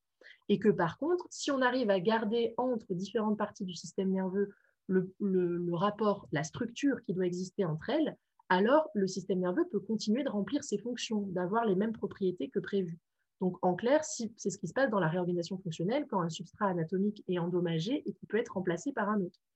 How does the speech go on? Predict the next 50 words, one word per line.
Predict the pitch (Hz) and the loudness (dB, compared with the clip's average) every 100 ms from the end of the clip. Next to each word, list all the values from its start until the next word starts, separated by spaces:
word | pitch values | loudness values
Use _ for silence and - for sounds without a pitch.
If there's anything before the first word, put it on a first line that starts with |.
| _ _ - | _ _ -2
Le, | 190 180 | 2 4
le, | 180 175 170 175 | 4 4 2 0
on, | 185 160 | -4 -4
l'organisme | - 202 226 226 240 208 175 | 0 2 4 2 0 0 0
peut | 180 | -2
continuer | 214 208 214 208 220 | -2 -4 0 2 2
à | 185 | 2
avoir | 170 180 | 0 -2
les | 170 170 | 0 0
mêmes | 185 | 0
fonctions | 175 180 160 262 359 _ _ _ _ | -4 -6 -6 -6 -8 _ _ _ _
parce | - 180 | 0 0
que | - | 4
le | 302 240 | 4 4
substrat | 190 214 - 247 | 2 -2 -4 -4
qui | 240 | -2
s'est | 202 190 | -4 -4
substitué | 196 - - - 202 | -4 -10 -16 -2 0
à | 165 | 2
l'autre | 247 330 - | 0 -2 -4
fait | 254 254 | -6 -4
que, | 226 269 339 _ _ - | -2 -2 -4 _ _ -2
euh, | 185 | 0
les | 170 180 | 2 0
différentes | 226 240 233 220 | -2 0 0 2
parties, | 233 - - 254 240 - - | -2 -4 -10 -8 -8 -10 -2
euh, | 175 170 | 0 0
du | 170 | -2
système | 185 175 - 185 | -4 -8 -2 0
nerveux | 170 151 202 | 0 -2 -2
ou | 262 180 | -2 -2
les | 170 | -4
différentes | 160 185 180 | -4 -6 -4
parties | 185 190 - | -6 -6 -4
de | |
la | 175 | -4
structure | 160 - 214 - 233 220 | -4 -6 -10 -8 -6 -4
du | 170 | -6
système | 160 160 180 170 | -8 -6 -4 -2
nerveux, | 160 160 247 302 _ _ _ - | -2 -2 -4 -6 _ _ _ 0
euh, | 180 | 0
sont | 165 - 262 | 0 -2 2
maintenues | 214 190 214 294 302 | 2 4 4 4 2
et | |
sont | - 185 | 0 0
maintenues | 170 - 269 | 0 -2 -2
dans | 214 | 0
la | 175 | 2
bonne | 208 240 | 0 0
configuration. | 202 - 190 190 180 - | -2 -4 0 0 -2 -6